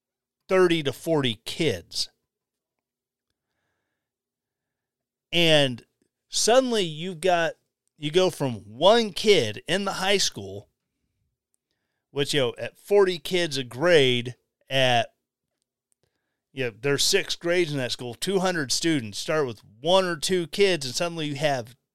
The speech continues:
you know, ten identifying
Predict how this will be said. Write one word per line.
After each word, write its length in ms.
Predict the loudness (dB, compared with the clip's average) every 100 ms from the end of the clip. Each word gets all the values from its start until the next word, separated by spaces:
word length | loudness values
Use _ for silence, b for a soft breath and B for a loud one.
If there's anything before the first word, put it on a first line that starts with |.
| _ _ _ _ _ _ _ _ _ _ _ _ _ _
you 100 | -4
know, 180 | -2 -4 _ _ _
ten 640 | 2 6 6 6 4 0 -6
identifying 1000 | -2 0 0 -4 -6 -4 -2 0 -2 -4